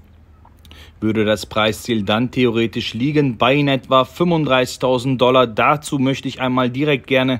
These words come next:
in unser C-P-I-Indikator reingehen. Auch dann könnten wir nämlich erkennen, dass wir uns hier erneut oberhalb von unserem ersten Support aufhalten würden und dann würden wir theoretisch den nächsten größeren Support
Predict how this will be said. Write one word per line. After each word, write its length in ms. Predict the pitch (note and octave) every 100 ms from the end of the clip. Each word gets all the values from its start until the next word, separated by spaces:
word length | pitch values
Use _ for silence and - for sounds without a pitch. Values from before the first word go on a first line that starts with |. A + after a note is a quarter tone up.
| - - - C3+
in 120 | D3
unser 580 | D#3 D3 - C#3+ C3 - - -
C-P-I-Indikator 1200 | - - F#3 D#3 D#3 C#3 C3 A#2+ C3 B2 C3 A2
reingehen. 520 | A#2+ D3 C#3+ D3 C#3 -
Auch 220 | B2+ - -
dann 340 | C3 C3 G#2 F2+ - - - -
könnten 360 | B2 C#3+ F3+ E3+
wir 120 | E3
nämlich 400 | D3+ D3 C#3 -
erkennen, 460 | B2 C#3 C#3 A2
dass 260 | G#2 G2+ -
wir 120 | A#2+
uns 180 | A#2 -
hier 320 | C3 C3+ C#3 - - - - - -
erneut 680 | A#2 A#2 A#2 B2 B2 - - -
oberhalb 600 | B2+ D#3+ D#3 A#2+ A#2 A2 -
von 180 | C#3+
unserem 480 | E3 E3+ E3 D#3+ E3 -
ersten 380 | C#3+ D3 - D3
Support 500 | - C3 B2 A#2+ -
aufhalten 640 | D3+ E3 D#3 D3 C#3+ C#3
würden 220 | C#3 C3+
und 180 | C3 A2
dann 220 | A#2+ C3
würden 240 | C3+ B2+ B2
wir 160 | A#2+ - - -
theoretisch 580 | A#2+ A#2 A2+ A#2 B2 -
den 180 | A2 G#2+
nächsten 460 | B2 D3 - D3
größeren 500 | A#2+ C3+ D3+ D#3+ D3
Support 540 | - C#3 - A2+ A2+